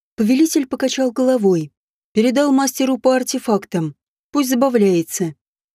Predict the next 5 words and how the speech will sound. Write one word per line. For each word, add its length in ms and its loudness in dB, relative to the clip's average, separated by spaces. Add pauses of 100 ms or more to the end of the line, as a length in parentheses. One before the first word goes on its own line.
(160)
Делиланис 540 2
облегчённо 520 -2
вздохнул. 600 -2 (580)
А 120 2
Дейшу 500 -2